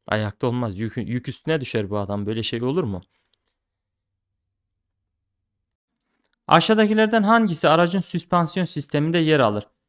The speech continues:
Şaft, amortisör, debriyaj, diferansiyel. Süspansiyon sistemi. Cevap nedir? Amortisördür. B seçeneğidir. Araç süspansiyon sistemine bakalım.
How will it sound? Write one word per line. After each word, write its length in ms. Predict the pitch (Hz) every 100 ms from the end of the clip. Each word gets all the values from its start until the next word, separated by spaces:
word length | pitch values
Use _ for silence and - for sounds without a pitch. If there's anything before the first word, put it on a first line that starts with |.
| _ _
Şaft, 500 | - 202 196 196 - -
amortisör, 680 | 151 180 175 180 - 175 143
debriyaj, 520 | 165 165 170 170 151
diferansiyel. 680 | 151 147 127 107 - 101 95 _ _ _ _ _ _ _ _ _ _ _ _ _ _ _ _ _ _ _ _
Süspansiyon 680 | - 156 - 151 143 151 147
sistemi. 600 | - - - 113 104 - _ _ _
Cevap 360 | 143 175 175 139
nedir? 340 | 127 160 165 _ _ _ _ _ _ _
Amortisördür. 920 | 156 160 139 123 - 139 123 147 135
B 160 | 139 135
seçeneğidir. 640 | - 117 107 107 107 165 - _ _ _
Araç 260 | - 208 208
süspansiyon 540 | 220 - 220 190 214
sistemine 540 | 196 196 - 202 196 196
bakalım. 420 | 196 180 160